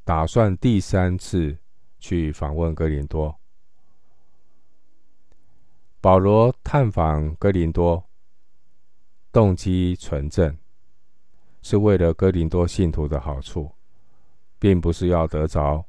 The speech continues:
物质上的利益，并且哥林多的信徒也是保罗属灵的儿女。哥林多前书四章十五节：“父母亲爱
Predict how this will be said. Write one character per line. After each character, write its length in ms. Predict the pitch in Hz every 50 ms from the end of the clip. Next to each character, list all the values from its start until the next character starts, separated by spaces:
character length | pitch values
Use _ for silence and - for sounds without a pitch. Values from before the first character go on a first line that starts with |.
| - -
物 180 | - 98 87
质 180 | 80 - 80 78
上 300 | - - 92 85 80 73
的 100 | 76 73
利 160 | 78 78 73
益， 300 | 71 73 73 71 69 - - - - - - - - - - - - - - - - - - - - - - - - - - - - - - - -
并 160 | - 123 113
且 460 | 101 - 92 82 80 78 78 80 80 - - - - - - - - - - -
哥 120 | - 110 113
林 120 | 113 104 101
多 140 | 101 107
的 120 | 101 98 92
信 220 | - - 110 98
徒 380 | 90 - 82 76 71 71 78 - - - - - - - - -
也 160 | - 82 82
是 180 | 80 - 107 95
保 240 | - 82 76 71
罗 380 | 71 73 73 73 76 76 80 - -
属 340 | - - - - 76 71 71
灵 220 | 71 73 78 82
的 180 | 80 80 78 -
儿 200 | 76 78 80 90
女。 300 | 98 92 80 71 73 - - - - - - - - - - - - - - - - -
哥 100 | - 87
林 140 | 82 82
多 120 | 80 87 87
前 220 | - - 76 73
书 160 | - - 87
四 240 | 82 - - - 87
章 220 | 80 - 82 80 80
十 140 | - -
五 120 | 78 73 69
节： 320 | - - 78 67 65 80 - - - - - - - - - - - - - - - - - - - - - - - - - - - - - - - - - - - - - - - - - - -
“父 260 | - - - 151 139
母 240 | 117 98 87 80 80
亲 320 | - - 110 101 101 101 104
爱 360 | - 107 104 95 92 87 -